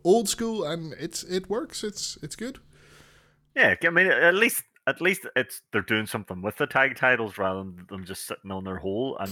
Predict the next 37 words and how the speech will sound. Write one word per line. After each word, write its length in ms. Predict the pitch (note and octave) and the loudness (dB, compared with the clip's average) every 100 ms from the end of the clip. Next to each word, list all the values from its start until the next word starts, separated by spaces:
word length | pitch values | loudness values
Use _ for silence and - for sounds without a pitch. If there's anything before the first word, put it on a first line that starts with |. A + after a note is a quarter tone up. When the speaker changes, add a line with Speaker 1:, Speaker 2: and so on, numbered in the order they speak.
| F#2+ | 0
Speaker 2:
randomly 420 | F#2+ G2 G2 G2+ | 0 0 -4 0
having 320 | F#2 F2+ F#2 | 0 0 0
matches 440 | F#2+ F#2+ - C3 B2 | 2 2 0 -10 -10
with 120 | B2 | -2
people. 380 | C3 - C3+ - - - _ A#2 | -2 -2 -8 -8 -20 -20 _ 0
At 60 | |
least 220 | C3+ - - | 0 0 0
you're 100 | G#2 | 0
doing, 80 | G2 | 0
like, 120 | G2 | -2
a 20 | |
wee 120 | F#2+ G2+ | -2 0
mini 320 | G2+ G2+ G#2+ | 0 0 -2
story. 400 | - A#2+ C#3+ D3 _ _ _ _ _ _ _ | -4 -2 0 -2 _ _ _ _ _ _ _
Speaker 1:
Yeah. 180 | A3+ B3+ - - - - - _ - - - - _ _ _ - | 2 2 2 -14 -20 -20 -20 _ -20 -20 -20 -20 _ _ _ -4
Uh, 260 | D3 C#3 C#3 | 0 0 2
and 80 | C3+ | 0
we, 200 | C3+ B2 | 0 -2
the, 300 | A#2 A2+ G#2 - | -4 -6 -6 -12
you 180 | B2 | -8
know, 180 | C3 A2+ - - - - - - - - - - - - - - _ _ _ _ _ | -6 -6 -10 -20 -20 -20 -20 -20 -20 -20 -20 -20 -20 -20 -20 -20 _ _ _ _ _
if 160 | E3 D#3+ | 4 6
I 120 | G3+ | 6
can 120 | G3 | 8
Speaker 2:
I 100 | F#3 D3+ | 8 8
Speaker 1:
have, 200 | D3+ - | 4 -4
Speaker 2:
mean 80 | C#3+ | -2
Speaker 1:
if 120 | - | 4
I 100 | F#3 | 4
can 120 | F#3 | 4
have 120 | F3 | 2
S-, 280 | - - - - | 2 0 -2 -2
Sanjay 420 | - D#3+ D3 D3+ | 4 4 6 2
Dutt 220 | C3+ D3 | 2 -2
on 160 | D#3+ D3+ | -2 -2
my 100 | D3+ | -2
screen 500 | D3 E3+ D#3+ D#3 - | -2 -2 -2 -4 -10